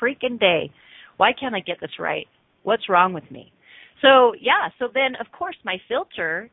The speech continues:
is that. Like, basically, you know, all the ways in which I'm wrong. And so then how can I fix that?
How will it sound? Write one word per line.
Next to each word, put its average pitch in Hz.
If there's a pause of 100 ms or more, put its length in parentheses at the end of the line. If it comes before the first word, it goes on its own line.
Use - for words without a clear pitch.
is 220
that. - (580)
Like, 214 (580)
basically, 208 (220)
you 185
know, 175
all 240
the 262
ways 262
in 185
which 185 (300)
I'm 214
wrong. 202 (540)
And 202 (200)
so 220
then 214 (240)
how 226
can 226
I 196 (100)
fix 240 (140)
that? 185